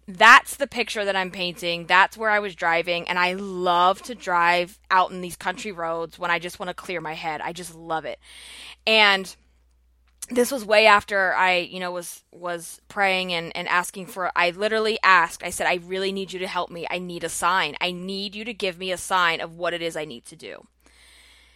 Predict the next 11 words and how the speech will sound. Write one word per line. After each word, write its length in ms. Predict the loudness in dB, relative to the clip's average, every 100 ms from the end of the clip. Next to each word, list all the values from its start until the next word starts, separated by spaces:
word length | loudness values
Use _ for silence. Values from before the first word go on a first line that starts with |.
| _ _ _ _
Well, 240 | 0 2
you 100 | 2
guys, 540 | -2 -4 -6 -12 -18 -18 _ _
this 220 | -8 -6
is 100 | -6
where 140 | 4 6
I 100 | 6
get 220 | 2 -2
goosebumps 600 | -10 -8 -8 -8 -10 -12
because 280 | -8 -4 -2
I'm, 240 | -2 -4